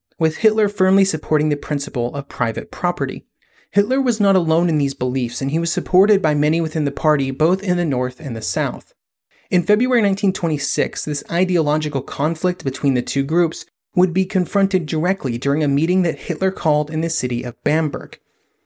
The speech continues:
The meeting was designed from the start to put Strasser at a disadvantage. It was held in southern Germany, and it was be-, attended almost entirely by party leaders from the South, except for Goebbels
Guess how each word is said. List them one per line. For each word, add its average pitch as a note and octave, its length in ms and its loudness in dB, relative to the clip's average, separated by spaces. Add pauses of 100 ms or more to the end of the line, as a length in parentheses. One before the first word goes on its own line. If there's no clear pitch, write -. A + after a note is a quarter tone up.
(160)
The F#3 100 4
meeting A#3+ 280 4
was B3 140 0
designed D#3+ 520 -2
from E3 100 -4
the D#3 60 0
start A#2+ 420 0
to D3+ 80 -2
put D3 140 -4
Strasser C3 520 -4
at C#3 120 -4
a - 20 -2
disadvantage. B2 840 -6 (280)
It D#3 80 0
was D#3+ 140 2
held F3+ 300 2
in E3 120 0
southern A#2 340 -4
Germany, F3+ 480 2 (220)
and E3 100 2
it E3 60 -2
was F3 160 2
be-, D#3+ 260 -2
attended E3+ 500 2
almost D#3+ 360 -2
entirely F3+ 580 0
by B2 160 -2
party C#3 340 0
leaders D#3 400 -2
from C3+ 140 0
the A#2+ 60 0
South, C3+ 420 -2
except F#3 320 -2
for F3 80 -4
Goebbels B2 460 -2